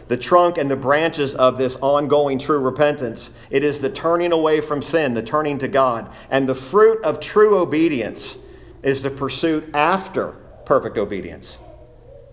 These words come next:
Even though I realize I cannot be perfectly obedient, it's the pursuit of it. We do that not dependent upon our own strength,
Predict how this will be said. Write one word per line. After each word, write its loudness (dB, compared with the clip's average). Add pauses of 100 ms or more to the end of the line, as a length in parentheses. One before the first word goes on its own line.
(500)
Even 2
though 4
I 0
realize 0
I -4
cannot -2
be -6
perfectly -4
obedient, -6 (100)
it's -8
the -8
pursuit -8
of -16
it. -20 (1500)
We -8
do 0
that 2
not -2
dependent -4
upon -4
our -4
own 0
strength, -8